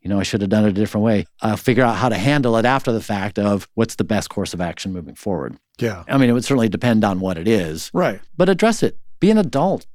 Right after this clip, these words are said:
Speaker 1: We're better when we can learn from our mistakes. If you don't pay attention to your mistakes, if you don't understand what they may be, then there's no way you'll ever learn from it. I did this last week. I was working on a record, and this E Q over here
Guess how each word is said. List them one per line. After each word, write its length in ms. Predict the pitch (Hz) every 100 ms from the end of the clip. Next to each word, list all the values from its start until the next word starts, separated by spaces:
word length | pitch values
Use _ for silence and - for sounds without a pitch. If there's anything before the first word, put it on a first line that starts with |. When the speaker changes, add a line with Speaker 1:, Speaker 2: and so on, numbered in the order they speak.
| - - -
Speaker 1:
We're 180 | 131 139
better 380 | 117 143 175 151
when 180 | 139 135
we 100 | 131
can 180 | 135 110
learn 420 | 104 123 151 151
from 220 | - 123
our 120 | 117
mistakes. 640 | 107 98 - 135 127 - - - - _
If 100 | -
you 60 | 127
don't 160 | 151 -
pay 140 | 143
attention 360 | 127 131 123 117
to 120 | 117
your 120 | 107
mistakes, 560 | 104 - 127 139 101 -
if 100 | 98
you 60 | 120
don't 180 | 127
understand 580 | 110 120 104 - 120 123
what 120 | 110
they 120 | 117 110
may 180 | 113 107
be, 280 | 113 139 113
then 300 | 113 110 92
there's 240 | 104 98 98
no 180 | 107 113
way 200 | 107 123
you'll 220 | 107 90
ever 200 | 87 80
learn 280 | 85 120 127
from 240 | - 76
it. 140 | 107 - _
I 60 | -
did 120 | 160
this 160 | 127 -
last 240 | 131 127
week. 280 | 151 170 - -
I 100 | 127
was 100 | 113
working 240 | 123 127
on 100 | 120
a 40 | 117
record, 360 | 120 147 135 -
and 180 | 135 135
this 140 | 143
E 120 | 160 135
Q 360 | 180 170 139
over 140 | 120 120
here 340 | 120 117 147